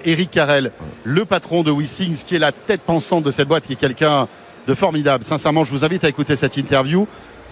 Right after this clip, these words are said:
Ce sera donc lundi soir, vingt et une heures, vingt et une heures trente,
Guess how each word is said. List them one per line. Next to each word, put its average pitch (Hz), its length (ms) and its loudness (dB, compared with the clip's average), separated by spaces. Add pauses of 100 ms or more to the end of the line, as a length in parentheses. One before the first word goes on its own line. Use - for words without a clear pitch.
(140)
Ce - 160 -2
sera 196 240 0
donc 170 280 0
lundi 185 360 -2
soir, 170 260 0
vingt 165 200 -2
et 175 40 0
une 160 80 0
heures, 156 60 0
vingt 147 160 -2
et 156 60 -2
une 147 80 0
heures 139 80 0
trente, 214 380 -4